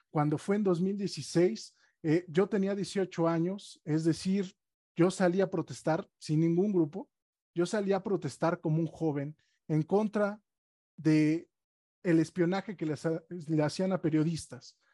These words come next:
Salí a protestar en contra de la desaparición de mis compañeros de Ayotzinapa. Yo salí a protestar. ¿Por qué? ¿O qué piensa el gobierno que va a ser diferente?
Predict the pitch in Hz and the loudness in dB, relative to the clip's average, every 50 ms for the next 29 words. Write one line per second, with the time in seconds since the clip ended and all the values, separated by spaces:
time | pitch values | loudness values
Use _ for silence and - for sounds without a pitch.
0 | _ _ _ _ _ _ _ _ _ _ - - - 165 160 170 196 214 233 226 | _ _ _ _ _ _ _ _ _ _ -6 2 4 6 6 6 6 6 4 4
1 | 196 - 185 160 - 165 147 - - - 170 160 165 170 175 _ _ - 175 160 | 4 2 0 0 0 -2 -6 -4 -2 -2 -2 -2 -2 -8 -10 _ _ -6 -4 -4
2 | 160 156 - 180 180 185 185 160 180 170 165 180 202 _ _ _ _ _ _ _ | -4 0 2 2 2 2 2 0 0 0 0 -2 -4 _ _ _ _ _ _ _
3 | _ _ _ _ _ - - 151 156 156 156 156 160 160 - - 156 - - 156 | _ _ _ _ _ -6 2 4 4 6 6 6 4 4 2 -2 -6 -4 -2 0
4 | 160 147 - - 190 202 196 190 185 160 - - 170 151 123 147 147 156 170 180 | 0 -2 -2 -2 -4 -2 -2 -2 -4 -4 -6 -6 -6 -4 -2 -2 -2 0 0 0
5 | 185 175 165 156 139 147 131 - - 147 165 165 160 - 135 143 147 185 208 196 | 0 2 0 0 0 -2 -4 -6 -6 -4 -4 -4 -4 -4 -4 -2 0 0 0 2
6 | - 208 185 202 220 233 220 - - 170 147 - 147 127 - - 165 151 127 - | 2 0 0 2 0 0 0 0 -2 -4 -4 -4 -4 -6 -4 -2 -2 -2 -2 -6
7 | _ _ _ _ _ _ _ _ _ _ _ _ _ _ _ _ _ _ _ _ | _ _ _ _ _ _ _ _ _ _ _ _ _ _ _ _ _ _ _ _
8 | _ _ _ _ _ - 180 180 170 165 - - 220 226 254 302 - _ _ _ | _ _ _ _ _ 2 4 4 4 4 2 0 0 0 0 -2 -6 _ _ _
9 | _ _ _ _ _ - 185 165 - - 220 226 - - 202 220 226 240 226 - | _ _ _ _ _ -2 -2 0 2 2 0 0 0 0 0 2 2 2 0 0
10 | 226 202 165 160 151 170 185 185 190 214 202 - - 156 160 170 - - 220 202 | -2 0 0 0 0 2 0 0 0 -2 -4 -2 -2 0 0 -2 -2 -4 -4 -4
11 | 180 170 - - 160 147 156 160 156 135 - 170 185 - | -4 -6 -6 -4 -2 0 0 0 0 -2 -2 -4 -6 -6